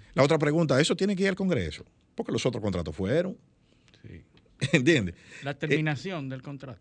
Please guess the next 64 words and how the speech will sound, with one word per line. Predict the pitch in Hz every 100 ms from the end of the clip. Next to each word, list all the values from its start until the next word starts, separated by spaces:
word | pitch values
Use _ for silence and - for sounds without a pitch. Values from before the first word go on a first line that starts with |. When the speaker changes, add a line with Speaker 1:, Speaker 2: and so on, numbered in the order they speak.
| _
Speaker 2:
tú | - 120
Speaker 1:
por, | 123
Speaker 2:
dices. | - -
Speaker 1:
sí, | - 104
claro, | 104 151
porque | 190 160
ahí | 139
hay | 131
una | 117 110
erogación | 101 92 101 95
de |
fondos | 85 92 85
públicos. | 101 160 165 -
Ahora | 120 -
tú |
vas | 127
a |
comprar. | 123 107 110 180 - _ _ _ _ _ _
Speaker 2:
Ah, | 98 101
bueno. | - - _ _
Eso | - 127
Speaker 1:
O |
sea, | 147
ahora | 143 170 196
tú |
estás | 165 196
comprando | 196 180 175 240 175 135
una, | 135 123 95 - - -
Speaker 2:
No, | 147 175
Speaker 1:
eh, | 143 143
Speaker 2:
si | 156
se | 170 156
hizo | 190 170 208
bajo | 190 175
lo, | 156 147 123
bajo | 135 147 143
los | 143 127
términos | 160 165 190 185
que | - 156
dice | 160 160 170
el, | 160 -
el | 156 151
contrato, | 160 160 160 147 139
ya | 127 127 156 156
pasó. | - 127
Speaker 1:
Pre-, | 107 87 - - -
precisamente. | 104 98 - 101 95 95 101 92 87
Speaker 2:
Ya |
pasó | 117
Speaker 1:
Ento-, | 113 117
Speaker 2:
por | -
Speaker 1:
ah, |
tú | 110 143
ves, | 151 120 82
tú | 131
ves | 156
por | 151 131
qué | 151 156
es | 156
importante | 143 160 156 123 85 82 -
lo | 107 98
que | 110
dijimos | 110 131 139
ahorita. | 127 117